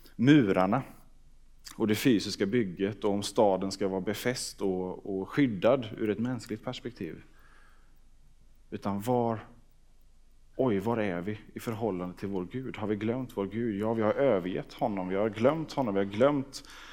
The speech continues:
eh, hans stadgar, vi har glömt hans, eh, hans vägar för oss. Och så leder det till en nöd,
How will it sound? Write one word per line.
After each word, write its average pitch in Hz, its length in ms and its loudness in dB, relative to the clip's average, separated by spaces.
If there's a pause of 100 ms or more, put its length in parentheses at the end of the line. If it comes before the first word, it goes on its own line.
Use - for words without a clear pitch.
(260)
eh, 104 100 -4
hans 104 380 0
stadgar, 110 480 6
vi 110 60 4
har 104 80 6
glömt 131 400 0
hans, 98 520 -2 (500)
eh, 104 60 -8
hans 101 460 -4
vägar 110 380 2
för 95 300 -2
oss. - 320 -10 (440)
Och 113 100 0
så - 100 4
leder 120 300 6
det 107 160 4
till 101 200 0
en 101 220 0 (360)
nöd, 139 580 2